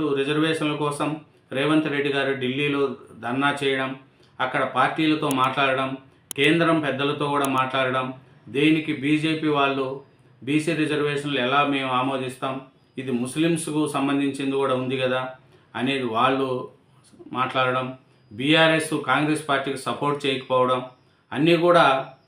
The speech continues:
ఈ పరిస్థితుల్లో మనకు ఉన్నట్లు తెలుస్తుంది.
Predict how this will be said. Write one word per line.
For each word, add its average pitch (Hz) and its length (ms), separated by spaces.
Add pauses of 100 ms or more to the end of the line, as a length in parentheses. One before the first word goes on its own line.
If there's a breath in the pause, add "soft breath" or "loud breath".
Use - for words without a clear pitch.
(200)
ఈ 127 420 (100)
పరిస్థితుల్లో 143 840 (840)
మనకు 131 260
ఉన్నట్లు 135 680 (100)
తెలుస్తుంది. 123 520